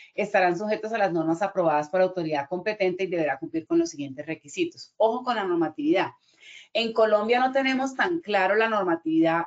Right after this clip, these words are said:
eh, voy a poner un ejemplo, que el casco debe ser tipo uno, que el casco debe ser tipo dos,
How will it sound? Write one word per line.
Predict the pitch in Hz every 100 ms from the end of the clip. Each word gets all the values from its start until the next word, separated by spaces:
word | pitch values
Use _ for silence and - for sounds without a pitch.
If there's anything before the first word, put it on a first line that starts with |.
| -
eh, | 202 202 202 196 - _ 180
voy | 196 190
a | 190
poner | 180 165
un | 170
ejemplo, | 180 196 170 143 143
que | 202
el | 180 196
casco | 185 185 208
debe | 202 196
ser | 190 180
tipo | - 180 170
uno, | 196 226 220 202
que | 202
el | 175
casco | 160 160 165
debe | 165
ser | 165 160
tipo | - 165 156
dos, | 202 233 226